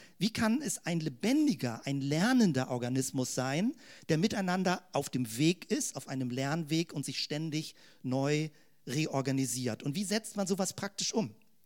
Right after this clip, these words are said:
Mich begleitet das und mich beschäftigt dieses Bild und, äh, ich bin total froh, dass wir in heutigen Zeiten leben, weil man, äh, technisch Dinge auch realisieren kann als Unterstützungsstruktur.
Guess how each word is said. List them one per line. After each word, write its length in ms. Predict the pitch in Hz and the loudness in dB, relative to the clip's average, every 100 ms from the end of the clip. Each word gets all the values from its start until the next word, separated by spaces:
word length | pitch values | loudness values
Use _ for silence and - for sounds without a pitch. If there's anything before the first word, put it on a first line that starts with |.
| _ - - - - - - - | _ -20 -20 -20 -20 -20 -20 -4
Mich 300 | 165 - - | 0 0 0
begleitet 540 | - - 143 165 156 135 | 2 4 4 2 0 -2
das 180 | 117 87 | -2 0
und 80 | |
mich 140 | 139 - | -2 -2
beschäftigt 520 | 139 147 143 - - | -2 0 -2 -4 -6
dieses 260 | 135 123 - | -4 -4 -4
Bild 400 | 135 131 139 - | 0 0 0 -2
und, 280 | 123 120 - - - - | -4 -4 -8 -20 -20 -10
äh, 180 | 135 120 | -4 -4
ich 160 | 143 - | -4 -2
bin 280 | 147 143 139 | 0 0 -2
total 420 | 143 156 139 143 | -4 0 2 0
froh, 300 | - 160 233 | 0 2 2
dass 220 | 139 - | 0 0
wir 120 | 139 | 2
in 120 | 139 | 2
heutigen 360 | 135 165 185 143 | 2 2 2 0
Zeiten 360 | - 165 202 135 | 2 2 2 0
leben, 420 | 123 131 156 202 - - - | 0 0 0 -4 -8 -14 -2
weil 140 | 143 | 0
man, 280 | 143 139 139 | 2 0 -2
äh, 180 | 139 123 | -4 -4
technisch 500 | - 202 - 175 - | -2 -2 0 0 0
Dinge 280 | 131 127 131 | 0 0 0
auch 160 | 127 | 0
realisieren 560 | 131 131 123 131 151 170 | 0 0 -2 0 0 0
kann 200 | 156 147 | -4 -4
als 180 | 135 - | -4 -4
Unterstützungsstruktur. 1120 | 135 131 - 131 120 110 - 110 - 107 95 | -4 -4 -4 -6 -6 -8 -8 -10 -10 -14 -14